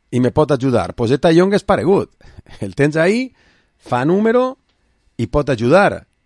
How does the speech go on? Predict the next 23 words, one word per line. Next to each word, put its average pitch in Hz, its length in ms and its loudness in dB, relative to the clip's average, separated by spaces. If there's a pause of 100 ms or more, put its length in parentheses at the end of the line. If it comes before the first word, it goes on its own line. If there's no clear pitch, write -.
(420)
en 120 120 -2
molts 120 260 0
moments. 87 520 -6 (220)
Per 92 200 -12
tant, 139 180 -2
anem 127 140 -2
a 123 60 -2
veure 127 240 -4
què 110 80 -4
passa 160 300 -4
en 85 100 -10
ell. 65 120 -16
Però, 95 140 -12
bueno, 127 220 -6
són 120 120 -8
decisions 127 360 -8
de 123 80 -8
Marcelino. 123 540 -6 (320)
Ara 143 180 -2
ve 175 80 2
la 139 80 0
pretemporada. 117 720 -2
Ara 131 280 -4